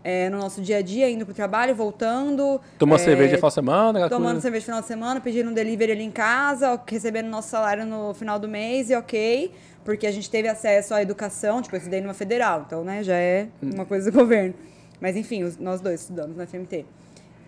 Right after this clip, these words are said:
Speaker 1: E aí é muito confor-, seria muito confortável, sabe? Achar, falar, não, olha aqui, eu consigo, com o meu trabalho, com o suor do meu trabalho, eu consigo, é, viver, ter uma vida confortável.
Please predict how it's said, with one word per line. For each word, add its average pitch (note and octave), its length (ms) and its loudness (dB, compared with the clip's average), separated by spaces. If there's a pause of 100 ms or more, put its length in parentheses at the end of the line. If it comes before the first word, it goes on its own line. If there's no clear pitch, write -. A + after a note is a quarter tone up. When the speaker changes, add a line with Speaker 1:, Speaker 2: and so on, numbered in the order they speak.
(120)
Speaker 1:
E A#3 80 6
aí B3 80 8
é C4+ 60 4
muito C#4+ 160 0
confor-, C#4+ 300 4
seria C#4 240 6
muito C#4 140 2
confortável, C#4+ 640 2
sabe? F#3+ 360 2
Achar, F#3+ 280 -2
falar, G#3 200 -6
não, C4 340 0
olha A#3+ 140 2
aqui, A#3+ 180 -2
eu F#3 100 2
consigo, G3 720 -6
com G3+ 120 -6
o - 20 -4
meu G3 140 0
trabalho, G3 500 0
com G3+ 80 -14
o F#3+ 40 -12
suor G3 160 0
do F#3+ 40 -2
meu F#3+ 100 -6
trabalho, F#3+ 340 0
eu G3 40 -4
consigo, G#3+ 840 -2 (280)
é, E3+ 760 0
viver, A3 420 2
ter A3+ 80 -4
uma G3 120 -2
vida F#3+ 180 -2
confortável. G3 720 0